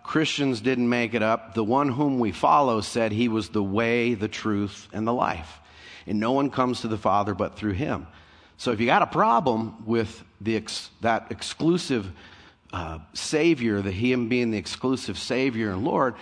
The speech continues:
you got a problem with Jesus, not me or a church or Christianity. He's the one who said it. But thankfully, our exclusive Savior said, "Come one, come all."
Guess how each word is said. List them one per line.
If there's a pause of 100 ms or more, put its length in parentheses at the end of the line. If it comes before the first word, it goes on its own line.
(300)
you
got
a
problem
with
Jesus,
not
me
or
a
church
or
Christianity.
He's
the
one
who
said
it. (500)
But
thankfully,
our
exclusive
Savior
said,
"Come
one,
come
all."